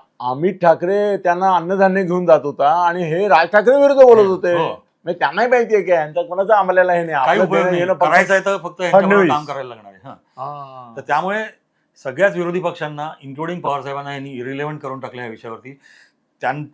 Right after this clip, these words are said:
Speaker 2: ह्या सगळ्या लोकांचं या विषयावर काय मत आहे, त्याला काही
Speaker 1: किंमत
Speaker 2: किंमत
Speaker 1: असते.
Speaker 2: जरांगेंनी दिली नाही आणि आता यापुढे महाराष्ट्र पण देणार नाही.
Speaker 1: देणार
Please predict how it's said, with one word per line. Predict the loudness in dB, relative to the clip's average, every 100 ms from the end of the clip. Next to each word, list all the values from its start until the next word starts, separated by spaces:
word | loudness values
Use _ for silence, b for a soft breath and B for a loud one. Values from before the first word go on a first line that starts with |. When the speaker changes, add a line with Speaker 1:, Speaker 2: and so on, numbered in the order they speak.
| _
Speaker 2:
ह्या | 2 4 4
सगळ्या | 0 -4
लोकांचं | -4 -4 -8 -8 -6
या | -4
विषयावर | -4 -6 -8 -6
काय | 0 0
मत | 0 -8 -10
आहे, | -14 -12
त्याला | -8 -8
काही | -6 -10 -8 -10 -10 -14 _ -6
Speaker 1:
किंमत | -2 0
Speaker 2:
किंमत | 0 -2
Speaker 1:
असते. | -6 -4
Speaker 2:
जरांगेंनी | -4 -2 -6 -10
दिली | -10 -10
नाही | -10
आणि | -8 -8
आता | -4
यापुढे | -2 -4 -6 -6
महाराष्ट्र | -4 -6 -8
पण | -16 -16
देणार | -20 -20
नाही. | _ -20
Speaker 1:
देणार | -20 -20